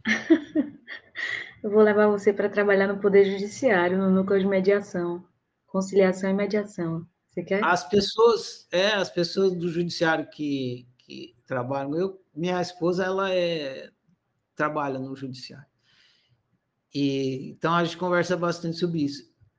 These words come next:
Speaker 2: Ah, elas deveriam conhecer a função espelho. Fundamental.
Speaker 1: É.
Speaker 2: Eu muito.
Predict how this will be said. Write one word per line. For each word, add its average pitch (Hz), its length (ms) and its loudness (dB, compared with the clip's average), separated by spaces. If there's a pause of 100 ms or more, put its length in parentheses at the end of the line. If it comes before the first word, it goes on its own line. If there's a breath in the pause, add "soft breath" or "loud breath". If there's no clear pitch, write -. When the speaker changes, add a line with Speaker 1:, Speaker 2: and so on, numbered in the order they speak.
(480)
Speaker 2:
Ah, 151 960 0
elas 160 240 0
deveriam 190 600 8
conhecer 185 460 0
a 156 80 0
função 160 400 -6
espelho. 123 560 -8 (720)
Fundamental. 180 600 -6
Speaker 1:
É. 180 440 2
Speaker 2:
Eu - 260 -4 (360)
muito. 135 340 -12